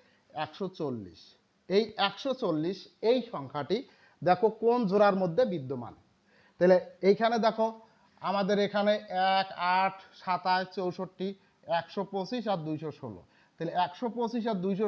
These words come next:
ষোলো এই জোড়ার মধ্যে কত? এই একশো চল্লিশটা বিদ্যমান। এখন এই জোড়ার মধ্যে সবচেয়ে আগে লক্ষ্য করবেন যে ছোট সংখ্যা কত? ছোট সংখ্যা হচ্ছে কত? একশো পঁচিশ। তাহলে একশো পঁচিশের ঘনমূল এখানে কত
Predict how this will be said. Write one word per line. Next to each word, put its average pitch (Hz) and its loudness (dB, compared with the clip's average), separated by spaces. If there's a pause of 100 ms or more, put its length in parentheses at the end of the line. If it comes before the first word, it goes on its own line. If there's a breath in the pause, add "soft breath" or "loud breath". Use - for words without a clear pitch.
ষোলো 170 -2 (240)
এই 240 4 (100)
জোড়ার 202 0
মধ্যে 165 -4 (100)
কত? 185 -4 (800 soft breath)
এই 160 2 (300)
একশো - -6 (120)
চল্লিশটা 175 -2 (380)
বিদ্যমান। 113 -6 (840 soft breath)
এখন 208 0 (200)
এই 247 12
জোড়ার 247 6
মধ্যে 220 4 (140)
সবচেয়ে 202 2 (220)
আগে 180 0 (260)
লক্ষ্য 196 -2 (100)
করবেন 180 0 (100)
যে 214 4 (140)
ছোট 240 2 (140)
সংখ্যা 208 2
কত? 131 -6 (140)
ছোট 185 -4 (140)
সংখ্যা 202 0
হচ্ছে 196 -2
কত? 214 -4 (580 loud breath)
একশো 165 -2 (320)
পঁচিশ। 143 -6 (460 soft breath)
তাহলে 180 -2 (100)
একশো - -4 (100)
পঁচিশের 247 0 (100)
ঘনমূল 185 4 (360 soft breath)
এখানে 202 2 (100)
কত 190 2